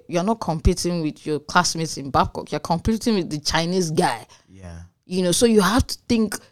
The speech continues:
Speaker 1: globally.
Speaker 2: Yeah.
Speaker 1: So for us, you know, Afrobeats to the world, uh, see,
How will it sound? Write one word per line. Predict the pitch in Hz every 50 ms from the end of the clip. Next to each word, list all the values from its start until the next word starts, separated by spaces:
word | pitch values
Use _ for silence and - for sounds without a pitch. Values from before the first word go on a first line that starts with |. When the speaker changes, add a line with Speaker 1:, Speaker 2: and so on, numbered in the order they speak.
| _ _ _ 156
Speaker 1:
globally. | 131 160 208 233 269 277 208 185 165 151 143 120 - - _ _ _ _
Speaker 2:
Yeah. | 92 90 90 90 123 147 - _ _ _ _ - - -
Speaker 1:
So | - - 233
for | 233 - 233 233 233 247 277
us, | 285 247 - - - _
you | 190
know, | 190 196
Afrobeats | 185 233 - 254 214 202 196 -
to | -
the | 165 165
world, | 165 175 175 156
uh, | 151 151 147 - - -
see, | - - 202 147